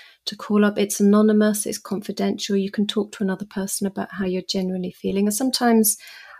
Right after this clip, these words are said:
um, people just have, you know, a crisis and just need a connection and need to be able to talk about how they're feeling, and then that moment passes and, and, and life moves on and the person feels better. But some, and also, uh, with Samaritans, um, there's a text,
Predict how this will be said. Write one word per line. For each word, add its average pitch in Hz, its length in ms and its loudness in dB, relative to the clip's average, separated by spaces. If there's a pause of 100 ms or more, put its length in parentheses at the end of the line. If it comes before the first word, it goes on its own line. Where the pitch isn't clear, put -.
um, 214 220 2
people 214 280 -4
just 208 240 -4
have, 208 320 0 (760)
you 233 100 2
know, 202 140 4
a 208 80 -2
crisis 208 680 0
and 196 240 0
just 208 240 -2
need 202 280 6
a 202 80 -2
connection 214 680 0
and 196 120 4
need 196 220 2
to - 100 -12
be 196 100 -2
able 190 120 0
to 196 540 2 (380)
talk 214 260 -2
about 196 200 -4
how 202 120 0
they're 202 120 0
feeling, 220 480 4
and 214 160 8
then 196 120 4
that 190 140 0
moment 190 320 -2
passes 190 440 -6
and, 190 300 -2
and, 190 320 -2
and 185 120 -4
life 185 280 -4
moves 190 180 -2
on 180 160 -2
and 185 160 -4
the - 60 -20
person 196 240 -6
feels 196 220 -8
better. 185 500 -8 (600)
But 220 140 0
some, 226 280 2
and 233 180 6
also, 233 540 8
uh, 226 60 4
with 226 140 2
Samaritans, 220 840 4
um, 208 260 4
there's 214 180 -2
a 214 100 -2
text, - 420 -8